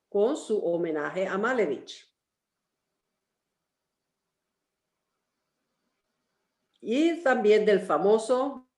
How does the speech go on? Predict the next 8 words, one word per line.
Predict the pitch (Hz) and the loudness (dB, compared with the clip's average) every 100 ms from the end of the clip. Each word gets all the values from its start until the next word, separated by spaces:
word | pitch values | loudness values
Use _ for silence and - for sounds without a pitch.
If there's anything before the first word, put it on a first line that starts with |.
| _ 165 | _ -6
Víctor | 220 - 233 233 | -6 -2 -2 -2
Vasarely, | 165 143 139 180 220 247 277 - _ _ _ | -4 -4 -2 0 0 0 -4 -10 _ _ _
con | 170 165 | -4 -2
su | 170 165 | -4 -2
homenaje | 151 175 214 254 330 - | 0 0 0 0 -4 -2
a | 196 | -2
Malevich | 156 156 160 185 185 | 0 0 0 0 -2
también. | 180 135 104 - | -4 -4 -8 -14